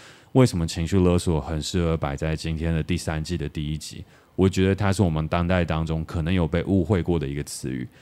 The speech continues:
但是它也是我们当代当中必须要去处理一个事情。而我们每一个人可能在我们的一生当中都会被情勒过一次，当那个情勒发生的时候，不要太难过，那个就是我们人生走过的一个关卡。可能百分之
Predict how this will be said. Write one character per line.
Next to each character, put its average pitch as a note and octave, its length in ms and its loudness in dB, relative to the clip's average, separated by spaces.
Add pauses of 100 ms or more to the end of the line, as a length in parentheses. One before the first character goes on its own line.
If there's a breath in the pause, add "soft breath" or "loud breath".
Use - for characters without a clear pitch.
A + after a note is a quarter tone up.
(280 loud breath)
但 A2+ 180 6
是 G#2 120 0
它 G#2 160 2
也 E2 80 0
是 - 100 -4
我 F2 80 4
们 D2+ 160 -2
当 E2 180 -2
代 F2 160 2
当 D#2 240 -2
中 D2+ 220 -2
必 G2 140 0
须 E2+ 120 -4
要 D#2+ 80 2
去 D#2 120 -2
处 D2+ 240 -8
理 D#2+ 120 -2
一 C2+ 40 -8
个 - 100 -8
事 - 240 -8
情。 - 180 -10 (580 loud breath)
而 G2+ 140 4
我 A#2+ 80 8
们 F#2+ 160 8
每 D#2+ 240 2
一 - 20 0
个 E2+ 80 0
人 D2+ 300 0
可 - 180 -2
能 D2+ 260 0
在 F#2+ 220 2
我 D#2+ 140 2
们 D2+ 100 0
的 D#2 60 0
一 F#2+ 140 0
生 E2+ 240 -2
当 D#2+ 240 -4
中 D#2 200 -4 (300 loud breath)
都 G2 100 6
会 G2 140 4
被 F2+ 140 2
情 D2 260 -6
勒 D2+ 140 0
过 D#2 180 0
一 C#2 60 -2
次， - 260 -10 (720 soft breath)
当 B2 200 8
那 C#3 140 8
个 G#2 100 8
情 E2+ 240 0
勒 F2 160 4
发 E2+ 220 2
生 F2 120 0
的 D#2+ 100 2
时 D#2 80 -2
候， D#2 80 2
不 E2 120 -4
要 D#2 140 0
太 E2 160 -4
难 C2+ 220 -8
过， D2 200 -6
那 F#2+ 140 -2
个 F2+ 80 2
就 E2+ 140 -2
是 F#2 100 -2
我 E2 60 0
们 D#2 120 -2
人 D2 160 -2
生 D#2+ 200 -2
走 D#2 180 -4
过 D#2+ 180 0
的 D2 80 -2
一 C#2+ 60 -4
个 D2 100 -2
关 C#2 280 -6
卡。 - 180 -12 (500 soft breath)
可 F#2 140 0
能 G#2 140 4
百 F#2+ 160 4
分 F#2 120 -4
之 G2 380 -2